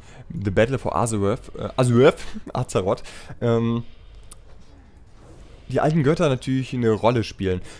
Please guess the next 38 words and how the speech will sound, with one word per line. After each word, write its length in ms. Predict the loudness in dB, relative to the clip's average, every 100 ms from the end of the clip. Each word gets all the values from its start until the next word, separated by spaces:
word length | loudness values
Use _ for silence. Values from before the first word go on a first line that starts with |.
| -10
Ich 140 | -2
habe 140 | 0 2
euch 100 | 2
ja 140 | 2
schon 240 | 2 0
mehrere 380 | 2 2 2 0
Videos 420 | -2 -2 -2 -2
gezeigt 580 | -6 -6 0 2 0 -4
oder 160 | -4 -2
beziehungsweise 540 | -2 -4 -4 -2 -2
mehrere 460 | 0 0 -2 -4 -4
Videos 280 | -2 -4 -2
gemacht, 360 | -2 -2 -2 -12 -16 -6
in 120 | 0
dem 180 | 2 2
es 140 | 0
halt 160 | -2 -4
um 120 | -4
die 120 | -4
alten 260 | -2 -2 0
Götter 220 | 0 0
geht 340 | -2 -2 -4 -8 -14 -6
und 160 | -4
warum 260 | 0 0 -2
sie 100 | -4
so 120 | -6
gefährlich 420 | -6 -4 -4 -6
sind. 300 | -4 -4 -4 -10 -20 -20 -18 -4
Und 840 | 0 2 2 2 -2 -4 -8 -18 -20 -20 -20 -20 -20 -20 -20 -20 -20 -20 -20 -20 -20 -20 -20 _
auch 300 | 0 2 2
wie 100 | -2
sie 100 | 0
in 80 | 0
Battle 240 | 0 -2 -4
von 180 | -4
Azeroth 600 | -2 -4 -2 -2 -4 -6 -18
vorkommen 520 | -8 -8 -4 -4 -4
können. 280 | -4 -4 -4